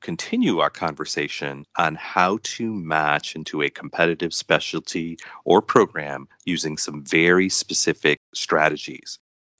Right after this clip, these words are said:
In part one of our conversation, we introduced this concept and discussed a very important strategy. And today we are going to present some additional strategies. But before we do that, I want to ask, uh,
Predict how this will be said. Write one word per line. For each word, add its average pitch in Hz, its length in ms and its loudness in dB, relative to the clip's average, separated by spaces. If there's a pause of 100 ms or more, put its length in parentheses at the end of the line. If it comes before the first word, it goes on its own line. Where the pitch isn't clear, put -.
(120)
In 95 160 -6
part - 400 2
one 92 540 0 (320)
of 82 120 0
our 80 80 4
conversation, 78 960 -4 (380)
we 85 220 -6
introduced 87 760 -2
this - 420 -2 (200)
concept - 760 -6
and 78 300 -8
discussed - 480 -2
a 82 60 -10
very 120 340 -2
important 82 440 -4
strategy. 73 680 -4 (440)
And 85 200 -2
today 98 540 6
we 82 200 -4
are 78 100 -4
going 78 300 -6
to 73 440 -10
present 80 400 -4
some 73 200 -4
additional 76 440 0
strategies. 73 680 -6
But 76 220 -4
before 127 300 4
we 160 120 -2
do 95 200 -2
that, 71 280 -2 (240)
I 82 120 0
want 87 300 0
to 82 140 -6
ask, 85 360 -2
uh, 73 180 -2